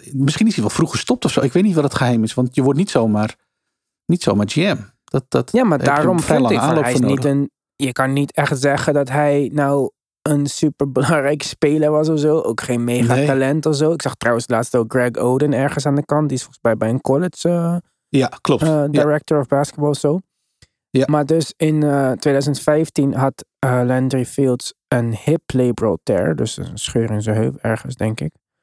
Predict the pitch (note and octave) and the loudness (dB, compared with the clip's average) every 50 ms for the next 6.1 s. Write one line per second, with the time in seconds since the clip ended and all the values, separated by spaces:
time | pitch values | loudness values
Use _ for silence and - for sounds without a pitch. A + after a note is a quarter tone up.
0 | _ _ _ _ _ _ _ _ _ _ _ - C3+ C3+ C3 B2+ B2+ A#2+ A#2 A#2 | _ _ _ _ _ _ _ _ _ _ _ 0 0 2 2 2 2 0 0 -2
1 | B2 A#2+ - - A#2 A#2 A2 A#2+ A2+ A2 A2+ - - A#2 B2 A#2+ A#2+ B2 - B2 | -2 -2 0 0 0 2 0 0 0 0 -2 -2 0 0 0 0 -2 -2 -2 -4
2 | A#2 A2+ A2+ A2 G#2+ - - G#2+ G#2 G2+ G2+ G2+ G2+ F#2+ F#2+ F#2+ - - D#2+ G#2 | -4 -4 -4 -8 -6 -4 -2 -2 -2 -2 -2 -2 -2 -2 -4 -4 -4 -6 -6 -6
3 | - - - - G2+ G#2 G#2 G#2 G2 G2+ G2+ A2 A2+ - - - - A#2+ B2+ C3 | -8 -10 -8 -6 -6 -4 -2 -4 -2 -2 -2 -2 -4 -6 -8 -6 -4 -4 -4 -4
4 | - _ _ _ _ _ _ _ _ _ _ _ _ _ _ _ _ _ _ - | -6 _ _ _ _ _ _ _ _ _ _ _ _ _ _ _ _ _ _ -20
5 | - - - C#3 G3 B3 C4 G#3+ - B2 - G#3+ G#3 F#3 A#2+ - _ - B2 G2+ | -18 -6 -2 0 2 2 2 2 0 0 0 0 0 -2 -4 -4 _ -2 -2 -2
6 | - | -2